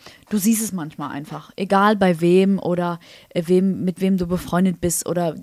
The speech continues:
wer irgendwas gepostet und du, du liest es und denkst so, "Boah, ey Leute", oder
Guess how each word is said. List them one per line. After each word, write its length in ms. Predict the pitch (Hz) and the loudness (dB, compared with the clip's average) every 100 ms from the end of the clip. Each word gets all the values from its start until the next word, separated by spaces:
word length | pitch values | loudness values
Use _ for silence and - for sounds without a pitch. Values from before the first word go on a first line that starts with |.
| - | -12
wer 380 | 165 180 190 185 | -4 0 0 0
irgendwas 320 | 185 180 175 | -2 -4 -4
gepostet 480 | 170 - 175 180 - | -6 -6 -6 -6 -8
und 80 | 180 | -8
du, 80 | |
du 280 | 175 180 - | -10 -12 -8
liest 340 | 170 180 190 185 | -4 -4 -4 -6
es 140 | 170 | -6
und 120 | 165 | -6
denkst 220 | 156 151 | -6 -6
so, 100 | - - | -8 -8
"Boah, 380 | 165 196 165 - - - - - | -10 -10 -10 -14 -20 -20 -20 -12
ey 120 | 143 | -8
Leute", 440 | 147 147 156 151 - | -6 -4 -4 -4 -6
oder 420 | - 156 151 151 | -8 -6 -4 -6